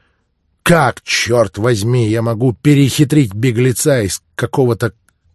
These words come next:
кошмара?» Раздался стук в дверь, и пока Лем поворачивался в кресле, дверь распахнулась. В кабинет торопливо вошёл Клифф,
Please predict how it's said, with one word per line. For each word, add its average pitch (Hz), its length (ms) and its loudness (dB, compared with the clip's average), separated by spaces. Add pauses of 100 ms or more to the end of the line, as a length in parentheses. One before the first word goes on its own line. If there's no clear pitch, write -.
(120)
кошмара?» 139 840 0 (1600)
Раздался 95 440 -6
стук 92 340 -10
в 82 60 -12
дверь, 98 380 -4 (520)
и - 60 -12
пока 95 260 -6
Лем 107 260 -2
поворачивался 98 680 -8
в - 60 -20
кресле, 113 420 -8 (580)
дверь 101 320 -4
распахнулась. 95 760 -10 (880)
В - 140 -20
кабинет 147 360 2
торопливо 123 460 0
вошёл 101 300 -4
Клифф, 123 320 -4